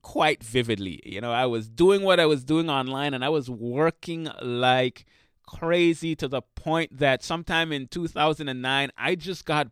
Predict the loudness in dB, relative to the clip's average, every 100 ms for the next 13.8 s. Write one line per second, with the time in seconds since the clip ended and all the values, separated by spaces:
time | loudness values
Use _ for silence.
0 | _ -2 -2 -2 -6 -4 -4 -4 -8 -8
1 | -10 -6 -2 0 -2 -4 -6 -4 -6 -6
2 | -8 -8 -10 -14 -14 0 2 2 0 -6
3 | -12 -16 -20 -20 -14 -2 -2 -2 0 -2
4 | -2 -8 -6 -2 -2 -4 -8 -8 -12 -6
5 | -4 -4 -6 -6 -4 -4 -2 0 0 -2
6 | 0 0 0 -4 -8 -4 -2 -2 0 -2
7 | 0 0 0 0 0 2 2 2 0 0
8 | -2 -4 -2 -2 -2 -2 -4 -6 -8 -4
9 | 0 2 2 -2 -10 -20 -12 -2 0 0
10 | -2 -2 -6 -2 0 -2 -4 -6 -2 0
11 | 0 -2 -4 -2 2 2 2 0 -4 -4
12 | -4 -2 -2 -4 -8 -6 -4 -2 -2 -4
13 | -2 -2 -2 -6 -4 -4 -6